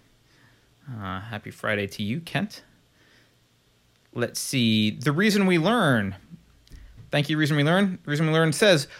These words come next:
"What did you think of Joe's answer about an eight-year-old transitioning?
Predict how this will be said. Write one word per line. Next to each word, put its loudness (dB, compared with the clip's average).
"What 2
did -4
you -2
think -2
of -4
Joe's 2
answer 2
about 4
an -4
eight-year-old 4
transitioning? 4